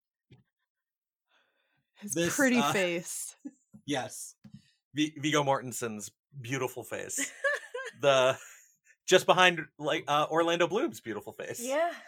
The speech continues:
Speaker 1: I
Speaker 2: Uh,
Speaker 1: know!
Speaker 2: <laughs> so,
Speaker 3: Um, um.
Speaker 2: I,
Speaker 3: <laughs>
Speaker 2: I like this. When I, when I was watching these five minutes, just totally separate without the commentary, 'cause I just watched this section of the movie through.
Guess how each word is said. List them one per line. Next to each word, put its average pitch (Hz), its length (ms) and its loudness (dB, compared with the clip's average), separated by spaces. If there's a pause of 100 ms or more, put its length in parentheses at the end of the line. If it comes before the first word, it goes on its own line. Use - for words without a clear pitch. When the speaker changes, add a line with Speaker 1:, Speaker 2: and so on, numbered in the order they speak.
(140)
Speaker 1:
I 302 280 12
Speaker 2:
Uh, - 20 12
Speaker 1:
know! 339 960 10 (1900)
Speaker 2:
<laughs> - 140 -2 (400)
so, 185 360 8 (260)
Speaker 3:
Um, 196 140 -8 (540)
um. 196 80 -14 (1400)
Speaker 2:
I, 190 540 10 (560)
Speaker 3:
<laughs> - 540 -12
Speaker 2:
I 190 120 12
like 147 280 6
this. - 540 -4
When 156 200 2
I, 151 280 4
when 151 120 2
I 160 60 8
was 160 160 0
watching 190 400 4
these 175 200 -2
five 147 280 6
minutes, 123 480 -6 (440)
just - 240 -6 (180)
totally 135 400 -2
separate 135 500 0
without 127 260 0
the 127 60 -12
commentary, 120 520 -4
'cause 139 120 -12
I 120 80 -2
just 117 180 -8
watched 104 360 -2
this 110 140 -8
section 107 260 -8
of 110 60 -10
the 101 60 -14
movie 98 220 -12
through. 107 280 -12